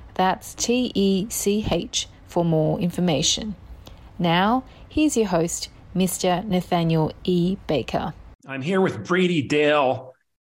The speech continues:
Speaker 2: the author of a book, S B F. Sam Bankman-Fried, of course, is the topic of the book. And that's the, that's the cover, but it says underneath that, "How the F T X bankruptcy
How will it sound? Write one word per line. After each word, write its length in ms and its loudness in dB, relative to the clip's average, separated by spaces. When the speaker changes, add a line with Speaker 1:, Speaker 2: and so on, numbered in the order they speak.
Speaker 2:
the 160 0
author 440 0
of 420 -2
a 100 2
book, 500 -2
S 380 2
B 580 0
F. 500 -2
Sam 440 2
Bankman-Fried, 680 0
of 120 0
course, 380 -2
is 220 0
the 100 0
topic 400 -2
of 140 -2
the 80 -4
book. 400 -2
And 680 0
that's 220 0
the, 300 0
that's 240 0
the 100 0
cover, 460 0
but 180 0
it 140 0
says 320 0
underneath 460 0
that, 400 0
"How 220 2
the 180 0
F 220 0
T 180 -2
X 240 0
bankruptcy 1000 0